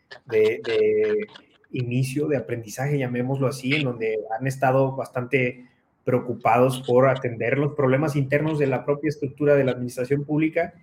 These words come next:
que quizá han dejado un poco de lado las relaciones con otras organizaciones. Entonces, dada esta complejidad y esta dificultad, eh, para tener acercamientos, la convocatoria que se al-, que se lanza para este caso en particular, que quizá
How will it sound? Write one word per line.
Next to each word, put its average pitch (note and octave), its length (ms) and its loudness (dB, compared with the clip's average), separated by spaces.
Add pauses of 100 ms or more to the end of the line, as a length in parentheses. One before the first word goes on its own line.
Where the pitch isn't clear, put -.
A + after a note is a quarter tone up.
(140)
que C3+ 100 2
quizá D3+ 680 0
han D3+ 160 0
dejado D3+ 340 0
un D3+ 140 -2
poco D3+ 240 0
de C3 80 4
lado C#3 200 4
las C3+ 140 2
relaciones C3+ 460 0
con B2 100 -2
otras B2 180 -8
organizaciones. A#2+ 760 -2
Entonces, C#3+ 600 -6 (360)
dada D#3 260 2
esta F3 220 -4
complejidad C#3+ 580 2
y C#3+ 80 2
esta C3+ 160 -2
dificultad, B2 800 -2 (100)
eh, A2 240 -6
para A#2+ 260 -2
tener B2+ 200 -2
acercamientos, D#3 880 -6
la C#3 160 -2
convocatoria C3+ 680 -4
que E3+ 120 -8
se D3 160 -2
al-, C#3 180 -2
que - 140 -14
se A#2+ 100 -10
lanza C3 320 -6
para A#2+ 140 -4
este B2 120 -18
caso B2 200 -12
en C3+ 80 -8
particular, G#2+ 500 -12
que - 120 -18
quizá A2+ 420 -8